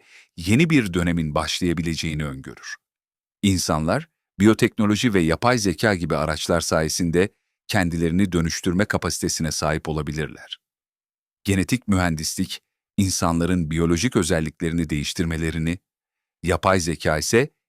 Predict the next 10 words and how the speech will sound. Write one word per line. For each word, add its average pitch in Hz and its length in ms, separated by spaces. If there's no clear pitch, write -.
insan 107 400
zekasını 85 640
taklit 95 400
etme 95 380
ya 85 140
da 87 100
onu 92 400
aşma 87 320
yolunda 80 560
dev 104 260